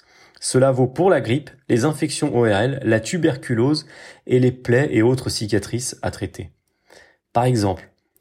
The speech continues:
vous remarquerez que la grippe survient principalement les mois d'hiver, lorsque les taux de vitamine D sont au plus bas, après que leur stock constitué durant les beaux jours se soit épuisé. Concernant le cancer,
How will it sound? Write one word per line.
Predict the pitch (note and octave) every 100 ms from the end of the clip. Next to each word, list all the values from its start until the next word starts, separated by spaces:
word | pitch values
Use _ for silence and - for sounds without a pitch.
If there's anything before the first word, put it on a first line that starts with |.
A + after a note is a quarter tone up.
| _ -
vous | A2+
remarquerez | C3+ D3 C3 - C3+ B2 G2+
que | - F#2+
la | F2
grippe | G2 D3 D3+ -
survient | - G#2 F#2
principalement | G2 C#3 C3+ B2+ A#2 G#2 G2+
les | F#2
mois | F#2+
d'hiver, | F#2+ F#2 G#2 D3+ -
lorsque | G2 - -
les | F#2
taux | - C3+
de | G#2+
vitamine | G#2+ G2+ G2+
D | G2+
sont | G#2 G2+ F2+
au |
plus | F2 -
bas, | G2 C#3 - _ - - - _
après | - B2+ - F3+ F3
que | C#3
leur | A2 -
stock | - - C3 -
constitué | - E3 - C#3 - A2+
durant | G2+ D3+ D#3
les | B2
beaux | A2
jours | A2 C3+ C3+
se | G2+
soit | G#2 F#2+
épuisé. | G#2 - F#2 F2 E2 _ _ _ _ _ _ _ _ - - _ _ - - - - _ _ _ _
Concernant | - D3+ - D3+ C#3 D3+ F3+
le | B2+ A2
cancer, | C3+ A#2+ - F#2+ F2+ -